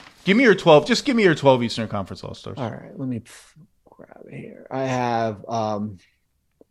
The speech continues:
Speaker 2: Mitchell, Brown, Tatum,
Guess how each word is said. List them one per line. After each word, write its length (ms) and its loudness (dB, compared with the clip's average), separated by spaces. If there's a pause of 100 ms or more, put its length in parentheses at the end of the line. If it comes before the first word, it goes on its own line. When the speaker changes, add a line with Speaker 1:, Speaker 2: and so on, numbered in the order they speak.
(1300)
Speaker 2:
Mitchell, 640 0 (2500)
Brown, 560 2 (1000)
Tatum, 640 2